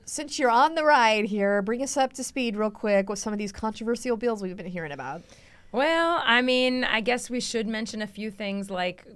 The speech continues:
Speaker 2: that we've talked about on the show before. Um, so physician-assisted suicide is painfully continuing to move forward. We are desperately trying to kill that bill. Um, so
Speaker 1: We probably
Speaker 2: we
Speaker 1: shouldn't use the word painfully with that. I just, I'm sorry.
Speaker 2: Okay,
Speaker 1: I
Speaker 2: that's fair.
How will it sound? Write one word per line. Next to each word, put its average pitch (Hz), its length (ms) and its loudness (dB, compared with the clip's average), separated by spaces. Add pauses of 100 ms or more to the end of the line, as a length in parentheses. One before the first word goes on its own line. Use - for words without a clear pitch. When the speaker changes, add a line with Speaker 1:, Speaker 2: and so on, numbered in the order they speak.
Speaker 2:
that 202 100 -8
we've 196 160 -8
talked 185 300 -8
about 180 160 -4
on 175 80 -6
the 170 80 -8
show 208 440 -2
before. 165 640 -6
Um, 160 320 -10
so 160 360 -6
physician-assisted 165 720 -12
suicide 208 720 2
is 180 160 -10
painfully 180 560 -8
continuing 185 480 -8
to 160 60 -10
move 170 120 -8
forward. 185 340 -4
We 170 120 -6
are 160 100 -6
desperately 170 560 -8
trying 175 220 -10
to 165 40 -10
kill 170 200 -8
that 151 200 -6
bill. 170 380 -4
Um, 160 400 -10
so 165 200 -10
Speaker 1:
We 156 40 -6
probably 240 260 -2
Speaker 2:
we - 40 0
Speaker 1:
shouldn't 196 260 -6
use 196 120 -4
the 190 60 -4
word 185 140 -2
painfully 180 560 -4
with 175 360 -6
that. 170 260 0
I 185 80 -2
just, 208 160 -6
I'm 214 120 0
sorry. 208 460 2
Speaker 2:
Okay, 247 360 0
Speaker 1:
I - 20 -6
Speaker 2:
that's 262 320 -6
fair. 226 480 0